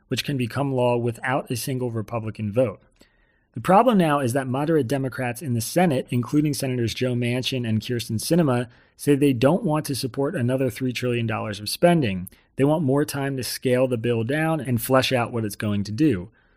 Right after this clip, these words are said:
Pelosi has said she wants the language of the three point five trillion dollar bill settled on before passing the smaller bipartisan bill,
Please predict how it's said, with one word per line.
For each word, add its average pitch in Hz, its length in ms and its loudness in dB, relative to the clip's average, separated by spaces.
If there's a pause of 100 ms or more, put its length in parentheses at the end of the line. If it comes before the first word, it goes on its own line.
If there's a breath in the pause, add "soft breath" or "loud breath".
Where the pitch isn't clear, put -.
(300)
Pelosi 151 600 4
has 117 180 -2
said 120 220 -2
she 135 180 0
wants 131 300 -2
the 120 100 -4
language 135 500 2
of 117 120 -4
the 117 100 -4
three 135 220 -2
point 127 260 -6
five 113 240 -2
trillion 131 300 -2
dollar 117 240 0
bill 110 200 -2
settled 185 460 2
on 117 260 2
before 117 300 0
passing 131 500 -4
the 117 80 -2
smaller 113 380 -2
bipartisan 120 720 0
bill, 104 340 0